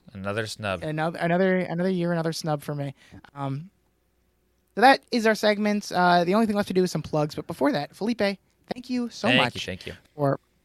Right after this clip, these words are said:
Speaker 2: for coming down to the crematorium and becoming the twenty-first member of these Two Timers Club,
Speaker 1: Yeah.
Speaker 2: for, for being here on our very special one hundredth episode of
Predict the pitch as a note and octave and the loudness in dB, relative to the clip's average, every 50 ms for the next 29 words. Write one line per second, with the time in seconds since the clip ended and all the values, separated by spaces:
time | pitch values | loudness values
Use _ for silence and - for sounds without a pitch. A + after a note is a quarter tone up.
0 | _ - C#3+ C#3+ - G#3 A#3 B3 A#3 A3 G3+ G3 G3+ G3+ F#3 F3 - - F#3 F#3+ | _ -10 -6 -2 2 2 4 6 6 6 6 6 6 4 0 0 4 4 4 6
1 | - - E3+ D3+ D3 C#3+ C#3+ C#3+ - D3 D3+ D3 C#3+ D#3 C#3+ C#3+ C#3+ C#3 F3+ - | 6 6 6 6 6 4 2 2 2 0 0 2 2 0 0 0 -2 -4 -4 -4
2 | - - A3 A#3+ A3+ - F#3+ E3+ - F3 D#3+ D#3 D3 D3+ D3+ - _ - - - | 0 0 2 2 2 0 -2 -4 -2 -4 -6 -4 -2 -4 -4 -4 _ -18 -20 -20
3 | - - _ _ - - G#3 F#3+ F3+ F#3 D#3+ - - - G3+ F#3 - F3 D#3+ D#3+ | -20 -20 _ _ -2 0 2 4 4 4 2 2 2 2 2 4 4 4 2 2
4 | D#3 D#3 - - D3+ D3 D3 G#2+ - D#3 C3 A#2+ B2 A2 F#2 - E3+ F#3 B3 C4+ | 0 0 2 4 4 4 6 6 4 4 4 4 2 0 2 2 6 8 8 8
5 | C4+ B3 G#3+ G3+ F#3+ F3 E3+ G3 F#4+ F4+ - - _ - G#3 F#3+ - G#3+ G3 F#3 | 10 10 10 8 8 8 8 8 8 8 6 2 _ 2 4 6 8 8 8 8
6 | - - F3 D#3+ D3+ - - A3 B3 A#3+ C4+ C4 A#3+ - - _ _ _ _ _ | 6 4 2 2 2 4 4 6 6 8 8 6 6 4 -2 _ _ _ _ _
7 | - _ _ - G#3+ G3+ - - A3 G#3 F#3 F#3 D#3+ - | -20 _ _ -2 2 2 4 6 8 8 8 6 4 0